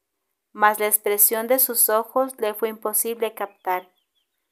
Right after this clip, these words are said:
Qué inocente verecundia impidióselo alzar, y así nuestra ínclita madre guarda su puro mirar, y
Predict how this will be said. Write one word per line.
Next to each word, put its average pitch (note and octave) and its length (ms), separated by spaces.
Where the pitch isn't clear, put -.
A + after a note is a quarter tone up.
Qué C4+ 140
inocente B3 1080
verecundia G#3 1120
impidióselo G#3+ 920
alzar, F#3 560
y G#3+ 120
así A#3+ 520
nuestra G#3+ 640
ínclita A3+ 540
madre A3 560
guarda G#3+ 480
su G3+ 220
puro G3+ 280
mirar, G3 480
y A3 300